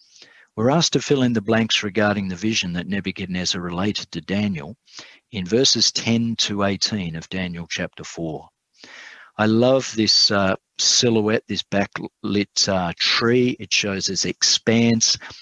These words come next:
and in this, uh, particular lesson in Daniel chapter four, we're looking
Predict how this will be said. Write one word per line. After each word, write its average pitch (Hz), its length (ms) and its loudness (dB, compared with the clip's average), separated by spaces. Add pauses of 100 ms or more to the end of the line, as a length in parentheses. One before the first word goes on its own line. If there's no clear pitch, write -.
(220)
and 98 420 2 (520)
in 95 280 0
this, - 460 4 (440)
uh, 92 240 2
particular 98 680 0
lesson 98 460 2
in 82 160 -2
Daniel 90 340 2
chapter 87 360 -2
four, 95 260 0
we're 85 140 -2
looking 98 440 -2